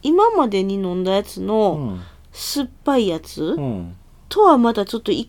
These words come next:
Speaker 1: 角違うところにおるなっていう。
Speaker 2: 酸っぱさの中に優しさがあるよねっていうイメージなの、僕は。
Speaker 1: うーん。
Speaker 2: じゃない？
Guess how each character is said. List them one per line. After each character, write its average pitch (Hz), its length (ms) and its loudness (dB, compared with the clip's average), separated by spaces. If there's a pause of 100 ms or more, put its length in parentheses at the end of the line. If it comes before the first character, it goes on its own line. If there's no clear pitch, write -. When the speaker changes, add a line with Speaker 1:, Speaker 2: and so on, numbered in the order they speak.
(100)
Speaker 1:
角 262 240 -2
違 - 220 -8 (140)
う 269 60 -2
と 262 100 -2
こ 254 140 0
ろ 247 80 4
に 226 120 0
お 214 120 0
る 170 80 -2
な 165 160 -6
っ - 20 -10
て - 200 -14
い 113 160 -6
う。 - 80 -12 (500)
Speaker 2:
酸 - 240 -2
っ 262 40 -6 (120)
ぱ 294 100 4
さ 233 160 -2
の 101 120 -2
中 85 160 -8
に 85 200 -12 (140)
優 190 120 4
し 269 160 -4
さ 233 220 -2
が 202 120 -4
あ 80 60 -6
る 85 80 -12
よ 76 80 -12
ね 80 200 -14 (760)
っ - 40 -20
て 117 80 0
い 92 240 -4
う 95 120 -16 (320)
イ 131 100 0
メ 131 100 4
ー 98 40 -2
ジ - 100 -10
な - 60 -16
の、 196 100 -6
僕 202 100 -2
は。 202 60 0 (220)
Speaker 1:
う 202 40 0
ー 190 680 -2
ん。 190 120 -12
Speaker 2:
じ 131 140 -2
ゃ 101 60 0
な 82 140 -6
い？ - 100 -14